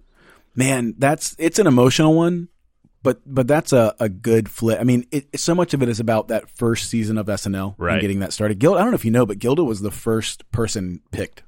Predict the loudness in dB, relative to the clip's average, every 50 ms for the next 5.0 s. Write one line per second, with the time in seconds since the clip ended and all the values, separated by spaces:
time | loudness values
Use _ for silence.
0 | _ -12 -8 -8 -6 -6 -6 -6 -6 -6 -8 -8 -10 -10 -10 -6 -4 -2 0 0
1 | 0 0 0 -2 0 0 -2 0 0 0 -2 -4 -6 -6 -8 -8 -6 -6 -6 -8
2 | -8 -10 -12 -14 -18 -18 -10 -6 -4 -4 -4 -4 -4 -2 -2 0 0 0 -2 -2
3 | -4 -4 -2 0 2 2 4 2 2 0 0 0 0 0 0 0 0 -2 -4 -4
4 | -2 -4 -2 -2 -4 -2 -2 -2 -2 -4 -6 -8 -8 -8 -6 -4 -4 -6 -6 -8